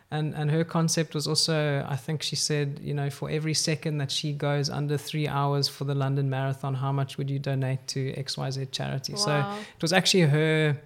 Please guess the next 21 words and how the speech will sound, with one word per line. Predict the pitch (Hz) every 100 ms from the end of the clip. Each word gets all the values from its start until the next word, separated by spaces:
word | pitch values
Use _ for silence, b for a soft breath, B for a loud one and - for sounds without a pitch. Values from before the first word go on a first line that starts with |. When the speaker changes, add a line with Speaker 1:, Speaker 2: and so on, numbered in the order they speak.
| B B B B
Speaker 1:
uh, | - 139 139 135 - -
her | 160 160
story | 147 - 156 156 151
and | 143
her | 147
initiative | 156 143 147 156 147 143
that | 143
she | - 143
took | - 147
a | 143
while | 139 139
back | 139 143 139 -
that | 139 - -
sparked | - 160 156 -
this | 143
idea | 147 139 143 139
to | -
say, | - 147 143 135 B B -
"Well, | 160 160 143 B B B B -
you |
know, | 151 143